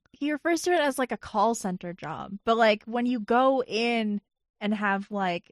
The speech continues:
the Doctor talking to, like, specific clients, like, that's not, I've worked at a call center. That's not what you do. <laughs>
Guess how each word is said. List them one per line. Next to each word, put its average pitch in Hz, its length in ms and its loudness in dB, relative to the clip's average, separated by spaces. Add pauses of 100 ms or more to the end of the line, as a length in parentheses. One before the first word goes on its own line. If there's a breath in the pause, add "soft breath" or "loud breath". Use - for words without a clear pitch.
(120)
the 220 80 -6
Doctor 202 460 0
talking 202 440 -2
to, 214 100 -4
like, 196 180 -2
specific - 680 -6
clients, 196 680 -4
like, 220 180 0
that's 214 260 0
not, 330 220 -2 (160)
I've 277 180 2
worked 269 240 6
at 226 60 -2
a 202 60 -2
call 180 220 2
center. 175 240 -4
That's 214 200 -2
not 330 120 6
what 233 140 2
you 214 100 2
do. 233 420 8
<laughs> - 40 -20